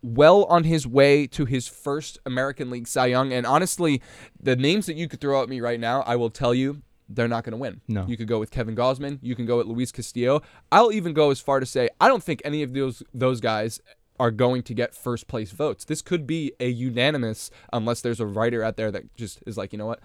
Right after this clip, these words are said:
Speaker 1: Not the Yankees.
Speaker 2: <laughs>
Speaker 1: This is not happening." But overall, Gerrit Cole has had a unanimous American League Cy Young campaign. Thirteen and four, two seven nine E R A, currently leads the American League in that category.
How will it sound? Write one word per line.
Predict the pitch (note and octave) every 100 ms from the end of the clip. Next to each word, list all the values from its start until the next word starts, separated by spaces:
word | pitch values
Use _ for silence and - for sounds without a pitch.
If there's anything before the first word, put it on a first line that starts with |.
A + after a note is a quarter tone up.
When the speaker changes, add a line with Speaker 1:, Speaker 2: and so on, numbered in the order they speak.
| _ -
Speaker 1:
Not | A#2+ B2
the | G#2
Yankees. | F2+ - - B2+
Speaker 2:
<laughs> | B2+
Speaker 1:
This | C#3 C#3+ B3+
is | -
not | B2+ B2
happening." | A#2 A#2+ A2+ A2 - - - -
But | E3+ D#3 -
overall, | F3 A#3 D#3+ D#3 C#3+
Gerrit | B2+ C#3 D3
Cole | D#3 C#3+
has | B2+ B2
had | C3 A#2
a | A2
unanimous | A#2 B2 A#2+ D3+ C#3 G#2 - - - _ _ -
American | B2 C3 B2+ C#3+ A#2+
League | A#2 G#2 - _
Cy | - C3 A#2
Young | A2 A2 A2 G#2+ G#2 - _
campaign. | C3 A#2+ A2+ B2 A#2 G#2+ - _ _
Thirteen | D3+ D3+ - D3
and | C3
four, | C#3+ C3+ B2+ A#2+ _ _ -
two | - E3+
seven | - C#3 B2
nine | A#2+ B2+ A#2+
E | B2
R | A#2 A#2+
A, | A#2
currently | D3+ F#3 D#3+ C3
leads | C3+ C3
the | A2
American | A2 A#2+ A2+
League | G#2 A2
in | G#2+
that | G2
category. | - A2 A2+ G#2+ G#2+ G#2